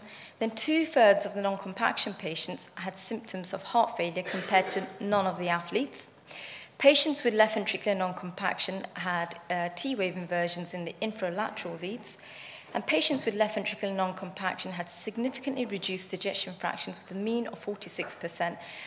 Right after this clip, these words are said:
as well as reduced indices of systolic and diastolic function. However, this slide is slightly worrying.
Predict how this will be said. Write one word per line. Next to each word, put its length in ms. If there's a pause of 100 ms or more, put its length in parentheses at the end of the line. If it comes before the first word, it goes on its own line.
(100)
as 200
well 180
as 160
reduced 480
indices 640
of 160
systolic 680
and 200
diastolic 600
function. 480 (1800)
However, 560 (120)
this 120
slide 440
is 120
slightly 440
worrying. 480